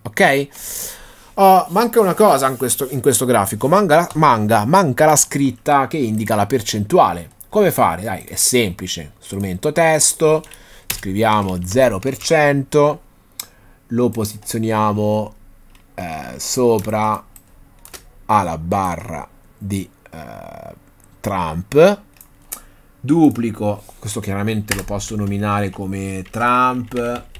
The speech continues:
data, duplico questo livello, lo chiamiamo Biden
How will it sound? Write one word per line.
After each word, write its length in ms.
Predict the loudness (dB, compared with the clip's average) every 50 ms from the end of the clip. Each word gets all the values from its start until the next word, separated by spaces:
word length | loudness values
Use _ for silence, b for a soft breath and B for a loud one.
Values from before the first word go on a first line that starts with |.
| -20 -20 -20 -16
data, 520 | -12 -10 -8 -8 -8 -8 -4 -2 -2 -2 -2 -4 B B B B B B B B B B B -10
duplico 480 | -2 2 2 2 2 2 -2 -4 -4 -4
questo 320 | -4 -4 -4 -4 -4 -4
livello, 800 | -2 0 0 2 2 2 2 2 2 0 0 0 0 -2 -4 -8 -12
lo 80 | -18
chiamiamo 680 | -16 -10 -10 -8 -6 -4 -4 -4 -2 -4 -4 -8 -8 -10 -10
Biden 960 | -8 -4 -2 2 2 4 2 2 0 -2 -4 -4 -6 -6 -8 -8 -10 -12 -12